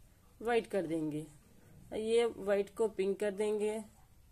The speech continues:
pink को white किया, white को pink किया, pink को white किया। अब इसको white को pink बनाया।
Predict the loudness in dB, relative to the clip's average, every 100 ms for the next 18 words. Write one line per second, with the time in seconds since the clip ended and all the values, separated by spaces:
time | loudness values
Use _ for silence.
0 | -20 -20 -20 -16 -4 -2 0 0 4 2
1 | 2 -4 -4 0 2 2 -2 -16 -20 -20
2 | -20 -20 -20 -20 -20 -20 -20 -6 0 0
3 | 0 0 2 2 2 0 -2 2 2 2
4 | -2 -16 -20 -20 -20 -20 -20 -20 -20 -20
5 | -20 -20 -20 -4 -2 0 0 2 2 0
6 | -10 -20 -20 -20 -20 -16 -4 0 0 -4
7 | 0 2 2 0 -10 -20 -20 -20 -20 -20
8 | -20 -20 -20 _ -20 -14 -4 -4 -4 -2
9 | -2 -2 -6 -6 0 0 2 2 2 0
10 | -12 -20 -18 0 0 2 0 2 2 2